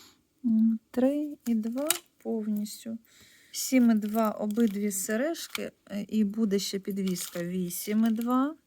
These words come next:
Підвіска тисяча п'ятсот п'ятдесят гривень на шнурочку, але він тоненький, то я його так дуже не буду показувати. Сам бурштин, да? Тут красивий такий, а, кулон,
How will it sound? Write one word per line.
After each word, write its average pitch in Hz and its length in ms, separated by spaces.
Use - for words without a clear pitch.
Підвіска 196 540
тисяча 190 440
п'ятсот 190 480
п'ятдесят 196 580
гривень 175 360
на 180 80
шнурочку, 233 640
але 175 160
він 170 120
тоненький, 226 580
то - 120
я 90 220
його 85 280
так - 260
дуже - 340
не 180 120
буду 175 240
показувати. - 600
Сам 240 360
бурштин, - 640
да? 220 300
Тут 202 220
красивий 185 880
такий, - 640
а, 190 340
кулон, 247 440